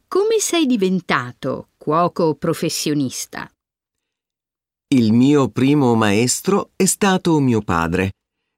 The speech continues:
Speaker 2: che mi ha insegnato le tecniche più importanti. Poi ho studiato alla scuola di cucina di Siena,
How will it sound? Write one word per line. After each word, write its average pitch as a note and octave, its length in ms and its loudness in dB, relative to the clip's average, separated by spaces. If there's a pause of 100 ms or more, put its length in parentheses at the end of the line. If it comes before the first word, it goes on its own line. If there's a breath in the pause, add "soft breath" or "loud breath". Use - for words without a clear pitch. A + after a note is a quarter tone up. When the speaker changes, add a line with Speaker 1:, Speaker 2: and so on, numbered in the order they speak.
Speaker 2:
che D#3+ 140 0
mi D3 180 4
ha A#2 100 2
insegnato B2 840 2
le C#3+ 160 2
tecniche F#3 600 0
più F3+ 240 0
importanti. E2 880 -2 (1040 soft breath)
Poi C#3+ 420 2 (120)
ho G#3 100 2
studiato A3+ 640 0
alla D#3 220 0
scuola F3+ 580 0
di C3 140 -2
cucina G3+ 560 0
di C#3+ 100 -2
Siena, F#2+ 500 0